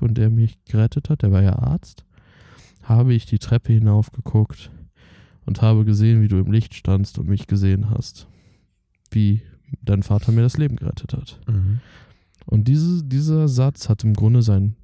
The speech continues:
Speaker 1: Tod angeteasert.
Speaker 2: Okay, krass, ja.
Speaker 1: Weil Batman, ich glaub, der hatte da ein Batman-Kostüm auch an.
Speaker 2: Mhm.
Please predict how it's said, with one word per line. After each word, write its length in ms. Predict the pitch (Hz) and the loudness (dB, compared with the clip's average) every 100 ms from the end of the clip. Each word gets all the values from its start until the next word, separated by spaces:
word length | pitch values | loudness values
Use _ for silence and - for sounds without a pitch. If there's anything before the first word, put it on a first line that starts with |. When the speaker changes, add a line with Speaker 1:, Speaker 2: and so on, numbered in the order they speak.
| _ _ | _ _
Speaker 1:
Tod 580 | - 226 175 - - - - _ | -6 -4 -2 -4 -12 -20 -20 _
angeteasert. 920 | 107 101 101 98 - - - - - - - - - _ _ _ _ _ _ _ _ _ - - - - - - - | 0 2 0 -2 -6 -10 -10 -16 -18 -20 -20 -20 -20 _ _ _ _ _ _ _ _ _ -6 -6 -6 -12 -14 -16 -4
Speaker 2:
Okay, 200 | - 98 | 0 2
krass, 280 | 104 92 90 | 2 2 2
ja. 180 | 107 87 | 4 4
Speaker 1:
Weil 460 | 127 147 220 220 | 4 2 0 -4
Batman, 580 | 123 117 165 151 156 185 - | 0 0 0 0 0 0 -2
ich 100 | - | 0
glaub, 200 | 127 127 | 0 2
der 100 | 113 | 0
hatte 160 | 120 | 2
da 100 | 110 | 2
ein 100 | 107 | 2
Batman-Kostüm 640 | 107 - 117 127 139 - 147 | 2 0 -2 -2 -4 -2 0
auch 100 | 151 | 0
an. 200 | 170 233 - - | 0 -2 -10 -8
Speaker 2:
Mhm. 260 | 107 107 | -6 -4